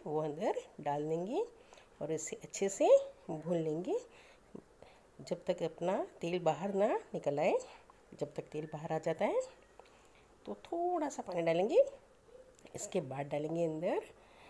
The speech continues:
एक टमाटर की प्यूरी, जो जैसी मतलब मैंने कद्दूकस किया है, प्यूरी नहीं बनाई।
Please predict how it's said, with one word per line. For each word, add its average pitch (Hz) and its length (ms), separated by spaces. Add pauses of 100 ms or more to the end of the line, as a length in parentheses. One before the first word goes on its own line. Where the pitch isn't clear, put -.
(380)
एक 185 180
टमाटर 170 340
की 285 160
प्यूरी, 180 260
जो 165 140 (140)
जैसी 202 480
मतलब 190 300
मैंने 208 300
कद्दूकस 196 440
किया 214 160
है, 269 60
प्यूरी 175 260
नहीं 151 220
बनाई। 156 320